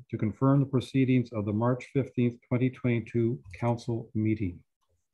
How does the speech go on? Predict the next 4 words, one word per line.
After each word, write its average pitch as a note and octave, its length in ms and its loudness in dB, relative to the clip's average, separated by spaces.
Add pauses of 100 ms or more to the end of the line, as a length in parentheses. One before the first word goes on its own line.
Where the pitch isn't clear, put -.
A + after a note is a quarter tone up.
(580)
All C3 220 4
those C3 340 4 (100)
in A#2+ 280 0 (600)
favor? G#2 420 -2